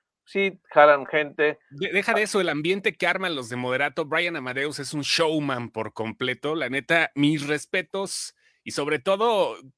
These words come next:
Speaker 2: callando bocas, ¿no? A la gente que es que ni siquiera hacen música, como si no tuvieran escuela esos tipos,
Speaker 1: Sí,
Speaker 2: chihuahua,
Speaker 1: no, son unos
Speaker 2: neta.
Speaker 1: genios. Y
Speaker 2: Pero
Speaker 1: bueno,
Speaker 2: gen-,
Speaker 1: estuvo
Speaker 2: mucho.
Speaker 1: también Yuri, la, la Roma Grande, y Nicky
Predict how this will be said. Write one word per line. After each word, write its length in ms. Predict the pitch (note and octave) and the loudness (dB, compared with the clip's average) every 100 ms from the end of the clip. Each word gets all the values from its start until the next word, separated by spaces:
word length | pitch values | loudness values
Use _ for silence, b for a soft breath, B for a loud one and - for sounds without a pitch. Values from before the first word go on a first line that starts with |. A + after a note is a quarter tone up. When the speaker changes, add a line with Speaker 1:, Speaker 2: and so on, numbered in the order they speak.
| - | -2
Speaker 2:
callando 400 | D#3 E3+ F#3+ F#3+ | 0 2 0 0
bocas, 340 | F3 - C#3+ | -2 -2 -4
¿no? 120 | D#3 | -2
A 40 | D#3 | -4
la 60 | |
gente 220 | - D#3 D3+ | -4 -6 -6
que 80 | |
es 80 | F3+ | -10
que 100 | G3 | -10
ni 80 | G3+ | -12
siquiera 280 | - - G#3+ | -10 -4 -4
hacen 180 | G#3 F3+ | -2 -4
música, 400 | F#3+ G3 E3 C#3+ - | -6 -8 -10 -10 -8
como 180 | A2+ A#2 | -8 -6
si 140 | B2 | -4
no 160 | B2 C#3+ | -4 -2
tuvieran 440 | F3+ E3 E3 E3 | -2 0 0 0
escuela 440 | B2+ - D3+ D3+ D3+ | -4 -6 -4 -2 -2
esos 260 | D3 B2 | -4 -6
tipos, 400 | - D#3 - G2+ - | -4 -6 -4 -12 -10
Speaker 1:
Sí, 160 | - C3+ | -6 -2
Speaker 2:
chihuahua, 240 | B2 A#2+ B2+ | 0 2 2
Speaker 1:
no, 80 | A#2 | 0
son 160 | - A#2+ | -2 -2
unos 100 | A2+ | -2
Speaker 2:
neta. 160 | B2 B2 | -2 -4
Speaker 1:
genios. 240 | F#2+ - - _ b b b - | -6 -12 -18 _ b b b -4
Y 80 | |
Speaker 2:
Pero 120 | C#3 D#3 | 6 8
Speaker 1:
bueno, 140 | D3+ | 8
Speaker 2:
gen-, 60 | C#3 | 6
Speaker 1:
estuvo 140 | C3+ D#3+ | 2 0
Speaker 2:
mucho. 140 | D#3+ D3+ | 6 6
Speaker 1:
también 320 | D3 D3+ D3+ | 6 0 8
Yuri, 560 | F3+ F#3 E3 E3 D#3 | 10 10 6 2 0
la, 180 | A#2 A2 G#2+ B2+ | -2 0 0 -2
la 120 | A2 | -6
Roma 200 | A#2+ C3 | -4 -4
Grande, 480 | C3+ D3+ D3+ D#3+ D#3 | 6 6 6 2 2
y 60 | |
Nicky 280 | D3+ D#3+ D3+ | 0 -6 -4